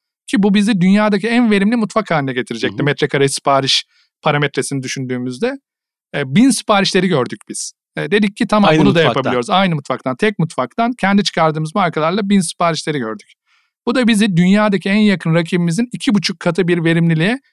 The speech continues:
Speaker 1: metrekare başı siparişte götürdü. Ya bin sipariş şöyle söyleyeyim ben sana.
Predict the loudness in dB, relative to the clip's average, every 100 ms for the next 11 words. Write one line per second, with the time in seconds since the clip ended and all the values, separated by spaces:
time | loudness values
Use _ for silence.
0 | _ -2 0 0 0 0 0 -4 -2 0
1 | 0 -2 -2 0 -2 -4 -6 -10 _ _
2 | _ -6 2 2 2 0 0 0 0 0
3 | 0 0 -2 -2 -2 -2 -4 -4 -4